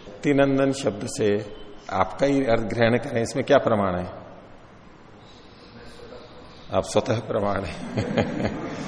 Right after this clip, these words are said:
<laughs> तो ठीक है, आपकी बात मान करके कहते हैं, ये, ये भी इनका भी प्रमाण है।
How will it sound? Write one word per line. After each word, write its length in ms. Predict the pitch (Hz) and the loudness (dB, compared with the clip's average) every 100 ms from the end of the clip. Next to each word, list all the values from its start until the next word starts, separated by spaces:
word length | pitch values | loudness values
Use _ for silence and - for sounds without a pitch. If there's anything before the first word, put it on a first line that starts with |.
| - - | -10 -6
<laughs> 20 | |
तो 100 | 123 | -4
ठीक 320 | - 147 123 | 0 2 2
है, 280 | 185 - 123 - - - - - - | 0 0 -4 -4 -6 -8 -14 -10 2
आपकी 320 | 101 - 143 | 2 2 2
बात 260 | 117 117 - | 6 6 6
मान 200 | 113 117 | 4 4
करके 320 | 120 143 147 180 | 2 -4 -6 -2
कहते 360 | 127 127 135 | 4 4 6
हैं, 80 | 147 | 4
ये, 220 | 123 117 113 101 | 6 6 6 6
ये 160 | 107 | 4
भी 160 | 110 135 | 2 0
इनका 200 | 135 127 | -2 0
भी 140 | 143 | 0
प्रमाण 380 | 143 147 139 143 | 0 0 0 -2
है। 120 | 156 | -4